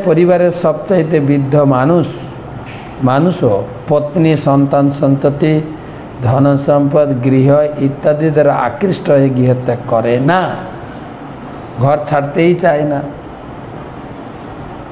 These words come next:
একটা কাহিনী আপনার আগে শুনিয়েছিলাম। নারদ মুনি এক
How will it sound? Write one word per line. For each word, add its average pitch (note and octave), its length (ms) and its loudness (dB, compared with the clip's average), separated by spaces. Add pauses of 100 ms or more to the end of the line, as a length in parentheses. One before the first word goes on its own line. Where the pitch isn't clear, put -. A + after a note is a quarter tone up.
(360)
একটা B2+ 140 2
কাহিনী C#3 440 2
আপনার C3+ 360 0
আগে B2+ 240 2
শুনিয়েছিলাম। B2+ 640 0 (1120)
নারদ D3 400 4
মুনি D3+ 240 2
এক C#3+ 180 4